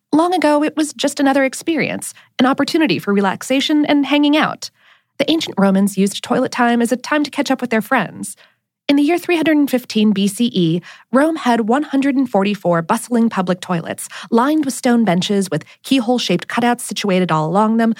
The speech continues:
where people would sit together and do their business and maybe some gossiping, too. Later, in medieval England, you could be walking down the street and someone might throw the contents of their chamber pot out the window, onto you. "Oops," they might say, "sorry about it."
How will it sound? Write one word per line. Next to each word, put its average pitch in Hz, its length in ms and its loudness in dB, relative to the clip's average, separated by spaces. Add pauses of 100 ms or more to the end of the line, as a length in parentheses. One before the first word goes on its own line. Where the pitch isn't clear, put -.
(260)
where 277 160 2
people 339 280 -2
would 330 160 0
sit - 180 -6
together 208 460 0
and 269 400 0
do 175 140 2
their 208 160 0
business 185 420 0
and 247 220 2
maybe 277 260 0
some 220 140 -2
gossiping, 202 480 0
too. 202 360 -4 (960)
Later, 330 380 2
in 220 160 2
medieval 220 320 2
England, 185 420 0 (220)
you 262 80 2
could 269 100 0
be 294 100 2
walking 285 340 0
down 269 160 2
the 262 60 0
street 247 360 0
and 165 140 0
someone 220 280 2
might 220 220 0
throw 233 220 0
the 220 80 -2
contents 277 480 0
of 190 80 -2
their 175 100 2
chamber 240 300 0
pot 175 340 0
out 196 160 -2
the 220 60 0
window, 202 420 2 (360)
onto 277 280 0
you. 71 220 -6 (480)
"Oops," 359 320 -2
they 233 140 2
might 226 200 -2
say, 240 280 2 (100)
"sorry 311 340 0
about 220 260 2
it." 220 160 -4